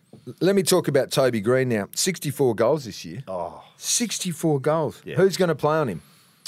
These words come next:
Speaker 2: Uh, well, it'll either be Quaynor or Maynard. Now, Quaynor's put his hand up, but I think it's more likely to be Maynard. Interesting, Maynard's had a pretty busy couple of weeks. I think earlier in the season when they played, he talked him down.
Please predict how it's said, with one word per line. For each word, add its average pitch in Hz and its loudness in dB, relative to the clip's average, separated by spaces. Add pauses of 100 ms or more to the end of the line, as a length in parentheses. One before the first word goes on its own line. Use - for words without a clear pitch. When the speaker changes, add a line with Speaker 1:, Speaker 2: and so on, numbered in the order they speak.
(440)
Speaker 2:
Uh, 165 4
well, 185 4
it'll 170 4
either 214 2
be 156 0
Quaynor 185 2
or 151 4
Maynard. 143 2
Now, 131 2
Quaynor's 175 0
put - -4
his 120 -2
hand 127 0
up, 110 0
but 117 -2
I 139 4
think 147 -4
it's - -6
more 117 2
likely 113 0
to 101 0
be 101 -2
Maynard. 107 0 (360)
Interesting, 147 2
Maynard's 127 2
had 117 2
a 107 2 (160)
pretty 113 0
busy 107 -2
couple - -2
of 95 2
weeks. 113 0
I 113 -6
think 127 -4
earlier 117 4
in 104 0
the 95 0
season 95 -2
when 90 -4
they 87 0
played, 95 0 (320)
he 101 0
talked 104 0
him 87 -4
down. 98 -2